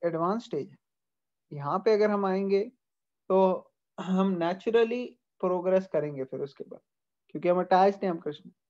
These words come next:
और फिर क्या होगा? फिर stage हो जाएगी भाव।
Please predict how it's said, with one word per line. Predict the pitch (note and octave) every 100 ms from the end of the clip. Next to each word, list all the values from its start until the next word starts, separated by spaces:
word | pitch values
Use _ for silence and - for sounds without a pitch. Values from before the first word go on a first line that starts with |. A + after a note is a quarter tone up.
| _ _ _ -
और | G3
फिर | G3 - F4 E4
क्या | C#4
होगा? | A3 G3 A#3
फिर | B3 B3
stage | - G#3+ G#3+
हो | G3+
जाएगी | F#3 F#3 F#3 A3 - _ _ _ _ _ _
भाव। | - D3+ C#3+ D3 C#3+